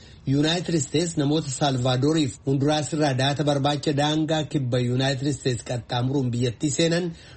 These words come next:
dura gara biyya Guatemaalaatti erguuf mirga kennaaf. Hojiirra hin oolfamne malee Honduraasiif Saalvaadoor waliinis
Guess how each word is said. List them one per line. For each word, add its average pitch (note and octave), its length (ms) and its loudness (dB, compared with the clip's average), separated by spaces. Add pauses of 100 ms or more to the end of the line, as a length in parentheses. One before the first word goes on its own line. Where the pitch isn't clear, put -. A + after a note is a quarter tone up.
(120)
dura D#3+ 300 2
gara D#3+ 240 0
biyya C3+ 360 0
Guatemaalaatti C3 880 0 (100)
erguuf C3+ 480 0
mirga B2+ 320 0
kennaaf. C3+ 440 0 (580)
Hojiirra D#3 460 2
hin D#3+ 80 2
oolfamne D#3+ 440 0
malee C3+ 360 2
Honduraasiif D3 720 0
Saalvaadoor C3+ 640 0
waliinis D#3 440 0